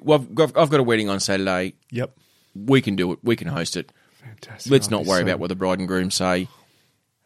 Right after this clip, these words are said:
Speaker 1: We'll just wing it.
Speaker 2: Matt, we can print some merch before then. We'll take the merch. We'll have a merch stand.
Speaker 1: We'll s-, <laughs> merch stand.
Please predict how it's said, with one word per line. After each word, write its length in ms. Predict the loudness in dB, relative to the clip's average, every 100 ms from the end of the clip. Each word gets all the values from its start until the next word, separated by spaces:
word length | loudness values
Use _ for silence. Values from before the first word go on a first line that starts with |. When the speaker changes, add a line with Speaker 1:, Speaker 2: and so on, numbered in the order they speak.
| _ _ _ 4
Speaker 1:
We'll 120 | 4
just 200 | 4 0
wing 140 | -4
it. 80 | -4 -10 -6
Speaker 2:
Matt, 240 | -4 -4
we 180 | -4 -4
can 160 | -2 -4
print 240 | -4 -6
some 180 | -6 -8
merch 260 | -6 -6 -10
before 220 | -10 -6
then. 300 | -6 -6 -10 -6
We'll 140 | -2
take 240 | 2 2 2
the 80 | 0
merch. 240 | 0 2
We'll 100 | 2
have 60 | 6
a 40 |
merch 220 | 4 4
stand. 340 | 0 0 -2 2
Speaker 1:
We'll 80 | 2
s-, 120 | 4
<laughs> 320 | 6 8 10
merch 160 | 10 10
stand. 340 | 8 8 6